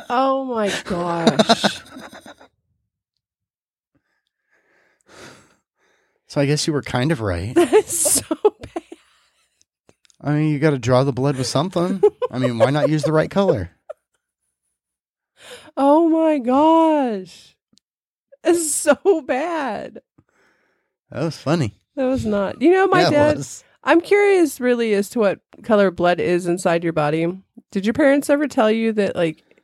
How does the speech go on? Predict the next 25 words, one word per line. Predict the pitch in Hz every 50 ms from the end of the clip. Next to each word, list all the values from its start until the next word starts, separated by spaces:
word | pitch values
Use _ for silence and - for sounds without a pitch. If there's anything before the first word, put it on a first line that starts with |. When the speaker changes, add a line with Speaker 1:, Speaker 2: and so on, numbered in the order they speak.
| _ - -
Speaker 1:
inside | 190 202 208 202 - 208 202 202 202
your | 202 185
body, | 185 180 185 185 190
your | 185 175 160
blood's, | 165 151 156 160 165 160 170
like, | 160 143 - -
purple? | - - 151 151 - 160 156 156 _ _ _ _ _ _ _ _ _ _ _ _ _ _ _ _ _ _
Speaker 2:
Well, | - 139 151
I | 160
heard | 131 127 170 180 180 165
that | 160 147 139 139 139 139 - - _ _ -
actually | - 123 - - 147 139 120 107
in | 104 101 90
school, | - - - - 104 104 113 117 98 69
I | 76 80
think. | - - - 82 80 82 87 - - _ _ _ _ _ _ _ _ _ _ _ _ -
But | 120 117 110 107 107 - _ -
I | - 113 120
was, | 120 123 113 104 101 - _ _ _ _ _ _ _ _ _ _ -
like, | 107 107 98 87
reading | 85 98 104 110 113 107 92 80
something | - - 104 98 98 - 120 104 90 87 87 82
the | 78 87 90
other | 92 95 95 90
day | 87 87 90 95 98 95 90 87 85 78